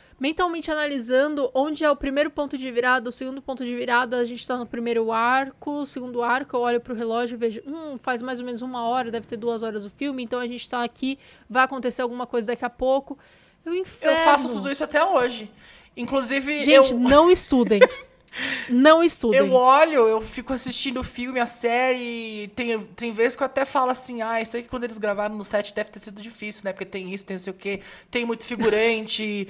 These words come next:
Speaker 2: <laughs> tem muito a-, tem muito elenco." Eu, eu olho isso, né? Eu vejo tudo isso, até porque você
Speaker 1: Mano,
Speaker 2: saiu dessa vida e eu
Speaker 1: sério.
Speaker 2: não. <laughs> Então, quer dizer
Speaker 1: Sério.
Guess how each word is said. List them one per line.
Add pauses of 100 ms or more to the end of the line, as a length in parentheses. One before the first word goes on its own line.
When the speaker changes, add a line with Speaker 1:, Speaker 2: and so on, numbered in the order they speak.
(140)
Speaker 2:
<laughs>
tem
muito
a-,
tem
muito
elenco."
Eu, (160)
eu
olho
isso,
né? (540)
Eu
vejo
tudo
isso,
até
porque
você
Speaker 1:
Mano,
Speaker 2:
saiu
dessa
vida
e
eu
Speaker 1:
sério.
Speaker 2:
não. (240)
<laughs>
Então,
quer
dizer
Speaker 1:
Sério.